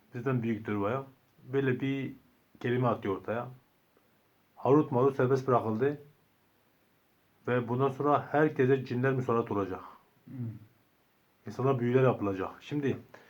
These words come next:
Speaker 1: böyle bir şey olabilir mi hocam? Yani bu doğru olabilir mi?
Speaker 2: Öyle değil. Arkadaşımız yanlış konuyu aktarmış. Bu şatanistler var ya, şatanistler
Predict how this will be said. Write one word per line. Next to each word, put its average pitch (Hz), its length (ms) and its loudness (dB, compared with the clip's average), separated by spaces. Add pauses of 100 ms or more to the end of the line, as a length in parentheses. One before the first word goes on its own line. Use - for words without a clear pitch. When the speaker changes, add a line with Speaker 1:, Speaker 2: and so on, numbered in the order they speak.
(1800)
Speaker 1:
böyle 131 140 4
bir 135 60 2
şey 147 120 4
olabilir 156 240 6
mi 165 80 4
hocam? 113 240 2
Yani 101 220 -2
bu 113 300 -2 (320)
doğru 123 220 -2
olabilir 135 340 0
mi? 135 60 -2
Speaker 2:
Öyle 131 380 -4
değil. 127 480 -2 (320)
Arkadaşımız 123 880 -4
yanlış 123 500 -4
konuyu 117 340 -2
aktarmış. 120 840 -8 (760)
Bu 135 220 -2
şatanistler 120 800 -2
var 202 240 0
ya, 120 280 2 (840)
şatanistler 135 1000 -2